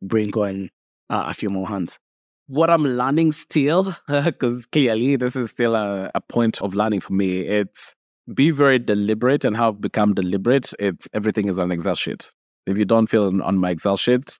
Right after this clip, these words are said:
Speaker 2: you will have to be so exceptional for me to change that. And we lock that in. So we now do six months budget and it gets locked up. Like, anything that needs beyond that budget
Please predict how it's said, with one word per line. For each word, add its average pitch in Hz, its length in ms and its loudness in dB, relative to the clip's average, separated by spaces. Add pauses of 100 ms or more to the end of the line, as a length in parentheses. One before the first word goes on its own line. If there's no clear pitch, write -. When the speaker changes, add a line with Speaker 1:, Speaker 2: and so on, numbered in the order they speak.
Speaker 2:
you 110 180 0
will 101 80 2
have 101 240 -2
to - 80 -10
be 82 200 -4
so - 200 -2
exceptional 120 800 -2
for 98 120 -8
me 98 160 0
to 87 320 -2 (360)
change 92 240 0
that. - 220 -4 (340)
And 110 360 0 (120)
we 107 140 0
lock 107 320 0
that 107 260 0
in. 147 320 0 (340)
So 101 160 0
we 113 220 2
now 117 240 4
do 104 480 -2 (320)
six - 280 -2
months 117 260 2
budget 123 460 0 (360)
and 107 100 0
it 101 60 2
gets 120 320 2
locked 110 320 0
up. - 120 -10 (300)
Like, 110 160 2 (420)
anything 160 640 4
that 120 160 2
needs 123 560 -2 (100)
beyond 110 600 0 (320)
that 107 360 0
budget 127 440 0